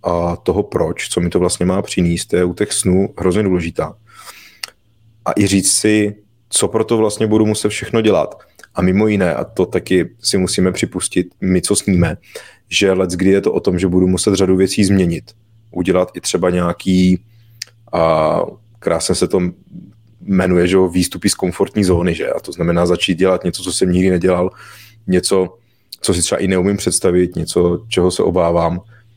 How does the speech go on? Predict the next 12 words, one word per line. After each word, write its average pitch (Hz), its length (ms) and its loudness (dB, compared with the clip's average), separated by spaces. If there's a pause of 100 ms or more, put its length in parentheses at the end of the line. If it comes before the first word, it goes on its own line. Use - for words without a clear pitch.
(180)
No 92 80 0
a 90 40 -2
postupně 92 420 -4
takhle, 90 260 2
jak 87 120 -2
ten 95 200 0 (200)
sen 101 300 -2
vlastně 98 360 -2
zhmotňuju, 98 760 0 (480)
tak, - 340 -4
eh, 92 320 2
si - 280 -2